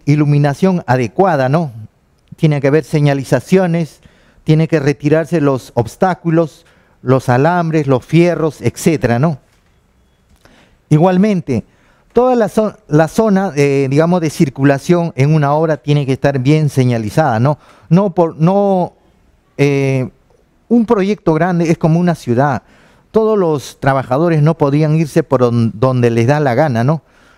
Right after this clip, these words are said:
Porque de repente le pasa un accidente, ¿no? Porque están trabajando en esa zona, hay movimiento de maquinaria, etcétera, ¿no?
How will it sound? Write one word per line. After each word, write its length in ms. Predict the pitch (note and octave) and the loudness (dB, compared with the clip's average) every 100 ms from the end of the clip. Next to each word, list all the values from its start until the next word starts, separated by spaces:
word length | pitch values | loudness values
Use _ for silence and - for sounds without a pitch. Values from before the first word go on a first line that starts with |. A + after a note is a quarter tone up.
| _ | _
Porque 240 | C#3 A#2 | -2 0
de 80 | C3 | 0
repente 400 | B2 B2+ E3+ D#3+ | 0 2 2 2
le 140 | D3 C3+ | 0 0
pasa 260 | D3+ - | -2 0
un 80 | D#3+ | 0
accidente, 640 | C#3 - A2+ D#3+ D#3 A#2 | 0 0 0 2 0 0
¿no? 140 | C3 C#3 | 0 0
Porque 200 | B2 A#2+ | -4 -4
están 240 | - C#3+ | -2 -2
trabajando 400 | C3 B2 C#3+ D3 | 0 0 0 0
en 100 | C#3+ | 0
esa 220 | D3 C3+ | 0 -2
zona, 540 | B2 D#3+ D#3 D3 C#3+ - _ - - | -2 -2 0 0 -2 -4 _ -20 -4
hay 160 | C#3+ D3 | 0 0
movimiento 560 | C#3 C3 C3+ D3 D3 | 0 0 2 2 0
de 100 | C#3 | 0
maquinaria, 760 | B2+ A#2+ B2+ B2+ D#3+ D#3+ C#3+ - | 0 0 -2 0 0 -2 -2 -2
etcétera, 560 | A2 - D#3+ A#2+ G#2 G#2+ | -4 0 -2 0 -2 0
¿no? 240 | C#3 - | -2 -4